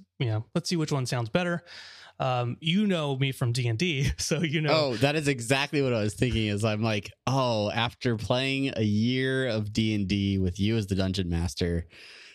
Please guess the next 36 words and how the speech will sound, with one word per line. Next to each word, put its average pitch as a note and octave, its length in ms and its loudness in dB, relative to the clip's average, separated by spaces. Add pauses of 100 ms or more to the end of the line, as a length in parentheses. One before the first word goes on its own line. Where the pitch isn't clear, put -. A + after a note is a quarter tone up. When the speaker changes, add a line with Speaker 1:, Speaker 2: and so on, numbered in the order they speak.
(120)
Speaker 2:
I C#3 40 4
can G3 140 0
only A3 320 2
imagine C#3+ 540 0
some A#2 180 2
of G#2+ 80 0
the G#2 80 2
voices G2 500 -2
that F2+ 200 -2
you G2 480 -2
have F#2 360 -4 (460)
expertly C#3 460 0
crafted G2 680 -2
for, F#2+ 280 0
for F2 320 -2
this E3+ 200 0
Speaker 1:
<laughs> - 40 -20
Speaker 2:
animatic." G2+ 560 -2 (440)
Speaker 1:
Well, G#3+ 220 0
uh, F#3 260 0
the, E3 260 0
the E3 140 2
one, F#3 520 0 (100)
one G#3+ 200 0
voice A3 240 0
they D3+ 140 0
wanted B2 480 0 (220)
was C#3 480 0 (280)
like F3 140 2
a D#3+ 40 2
Matt C#3+ 400 0
Berry B2+ 480 2
kind B2 300 0
of A#2+ 80 0
impression, A#2 560 -2
right? C3 260 -2